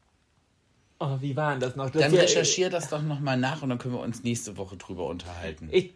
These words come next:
Speaker 1: nur ganz kurz, um so ein bisschen falsche Informationen hier zu verbreiten. Wir haben ja auch immer den Bildungsauftrag und müssen ihn schlecht
Speaker 2: Nicht.
Speaker 1: nutzen. Ähm, ich glaube, es hat irgendwas damit zu tun, dass man sich selber als First World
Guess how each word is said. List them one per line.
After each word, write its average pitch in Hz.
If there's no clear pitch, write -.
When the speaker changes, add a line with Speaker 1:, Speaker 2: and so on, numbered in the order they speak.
Speaker 1:
nur 185
ganz 220
kurz, 190
um 165
so 170
ein 170
bisschen 180
falsche 131
Informationen 120
hier 120
zu 127
verbreiten. 123
Wir 143
haben 156
ja 160
auch 147
immer 165
den 151
Bildungsauftrag 160
und 147
müssen 151
ihn 139
schlecht 143
Speaker 2:
Nicht. 113
Speaker 1:
nutzen. 135
Ähm, 143
ich 147
glaube, 175
es 185
hat 196
irgendwas 170
damit 165
zu 170
tun, 180
dass 165
man 156
sich 143
selber 131
als 123
First 131
World 127